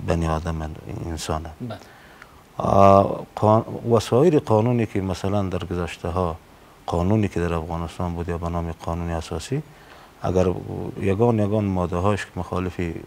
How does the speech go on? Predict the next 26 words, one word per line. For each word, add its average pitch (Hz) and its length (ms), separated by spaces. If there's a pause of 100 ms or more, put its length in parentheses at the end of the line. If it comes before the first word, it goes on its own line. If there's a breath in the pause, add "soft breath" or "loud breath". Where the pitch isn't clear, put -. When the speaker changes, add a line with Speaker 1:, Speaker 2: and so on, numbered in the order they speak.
(200)
Speaker 1:
آموزهای 85 480
دین 85 240 (100)
بود 85 180
یا 87 120
نبود، 101 300 (400 loud breath)
Speaker 2:
بله. 110 220
Speaker 1:
دیگه، 101 160 (420)
اه، 90 240
قانونا 95 600
مطابق، 92 580
اه، 85 720
شریعت - 380
غرای 87 300
محمدی 85 480
بود، 85 240
ماده 85 300
سیم 87 400 (420 loud breath)
قانون 90 220
Speaker 2:
بله. 87 80
Speaker 1:
اساسی 85 320
افغانستان 85 520
که 98 80
به 87 120
همگی 90 320
معلوم 82 340
است. 71 180